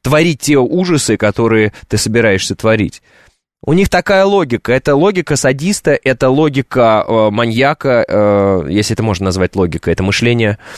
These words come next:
м, человека, который, э, хочет сделать кому-то больно. Он выбирает такую жертву, которая ему в ответ ничего не сделает.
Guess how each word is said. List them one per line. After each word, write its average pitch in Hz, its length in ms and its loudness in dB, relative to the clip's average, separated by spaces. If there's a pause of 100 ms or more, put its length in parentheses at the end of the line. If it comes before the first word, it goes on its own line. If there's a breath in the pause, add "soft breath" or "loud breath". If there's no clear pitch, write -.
(140 loud breath)
м, 71 340 -2
человека, 120 420 0
который, 120 460 0 (240 loud breath)
э, 101 480 2 (520)
хочет 139 400 -4
сделать 117 360 2
кому-то 110 340 0
больно. 98 380 2
Он 110 140 -2
выбирает 135 560 0 (380)
такую 202 360 0
жертву, 135 360 0
которая 113 380 2
ему 139 240 0
в 110 60 -2
ответ 117 340 -2
ничего 101 280 -2
не 101 120 0
сделает. - 600 -4